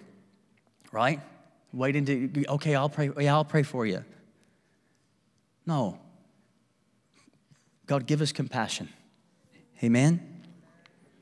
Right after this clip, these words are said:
So, uh, Hebrews four fifteen, it says, "For we do not have a high priest who is unable to sympathize with our weaknesses, but one in every aspect has been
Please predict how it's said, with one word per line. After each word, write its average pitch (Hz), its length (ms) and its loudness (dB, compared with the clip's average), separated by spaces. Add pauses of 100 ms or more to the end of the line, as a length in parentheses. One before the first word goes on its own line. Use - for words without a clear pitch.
(300)
So, 160 300 6 (1160)
uh, 135 140 0
Hebrews 160 360 4
four 156 200 2
fifteen, 147 440 2
it 127 60 2
says, 131 200 -2
"For 139 140 -2
we 143 100 2
do 160 80 4
not 151 220 0
have 143 140 2
a 135 40 -2
high 139 200 2
priest 139 340 0
who 135 80 0
is 117 200 -2
unable 135 520 0
to 127 160 -8
sympathize 131 1040 -4 (480)
with 113 160 -4
our 101 140 -2
weaknesses, - 540 -6 (2000)
but 120 100 -4
one 135 180 2
in 123 120 -2
every 147 240 0
aspect 123 580 -4 (160)
has - 140 -6
been 107 140 -4